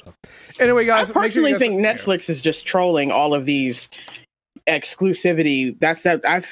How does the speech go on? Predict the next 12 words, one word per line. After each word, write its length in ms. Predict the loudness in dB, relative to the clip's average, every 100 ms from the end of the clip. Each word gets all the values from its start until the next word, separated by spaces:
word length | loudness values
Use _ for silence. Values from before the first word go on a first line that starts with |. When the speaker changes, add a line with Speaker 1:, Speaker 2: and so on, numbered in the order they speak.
| -2
Speaker 2:
I 100 | -2 0
and 160 | 0 2
I 80 | 2
like 320 | 2 0 0
it. 160 | -2
Their 180 | 0 -2
Friday 480 | -2 0 0 2 0
drop, 420 | 0 -2 -2 -6 _ _ -14
their 280 | -2 0 2
Speaker 1:
Yeah. 80 | 2
Speaker 2:
midweek 460 | 2 0 0 -4 -4
drop. 460 | -4 -4 -4 -10